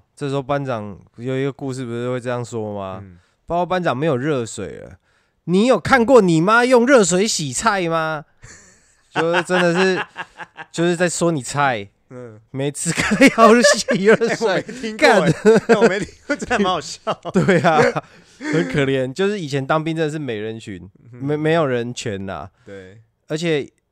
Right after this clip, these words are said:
Speaker 1: 我们那个时候其实就有那个什么投诉专线，一九，一九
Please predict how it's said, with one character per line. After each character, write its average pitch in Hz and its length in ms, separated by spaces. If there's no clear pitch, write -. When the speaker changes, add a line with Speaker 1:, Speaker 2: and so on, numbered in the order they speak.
Speaker 1:
我 139 80
们 127 120
那 208 80
个 247 120
时 143 240
候 151 300
其 131 200
实 135 120
就 147 200
有 107 180
那 113 160
个 98 640
什 90 80
么 90 80
投 101 260
诉 117 180
专 107 200
线， 107 200
一 123 240
九， 82 480
一 123 160
九 101 220